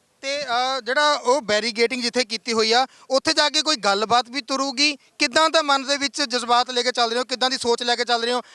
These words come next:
ਕਿ ਉੱਥੇ ਜਾ ਕੇ ਸਿੱਧਾ ਹੀ ਹੱਥ ਪਾ ਕੇ ਬੈਰੀਗੇਟਾਂ ਨੂੰ ਪਰਾਂ ਕਰ ਦਿੱਤਾ ਜਾਊਗਾ ਜਾਂ ਉੱਥੇ ਪਹਿਲਾਂ ਅਪੀਲਾਂ, ਦਲੀਲਾਂ, ਬਹੁਤ ਕੁਝ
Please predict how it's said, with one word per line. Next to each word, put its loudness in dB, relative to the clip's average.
ਕਿ -4
ਉੱਥੇ -4
ਜਾ 2
ਕੇ -6
ਸਿੱਧਾ -2
ਹੀ 2
ਹੱਥ 0
ਪਾ 0
ਕੇ -4
ਬੈਰੀਗੇਟਾਂ 0
ਨੂੰ -2
ਪਰਾਂ 4
ਕਰ 2
ਦਿੱਤਾ 0
ਜਾਊਗਾ 2
ਜਾਂ 2
ਉੱਥੇ 0
ਪਹਿਲਾਂ 4
ਅਪੀਲਾਂ, 0
ਦਲੀਲਾਂ, -2
ਬਹੁਤ 0
ਕੁਝ -10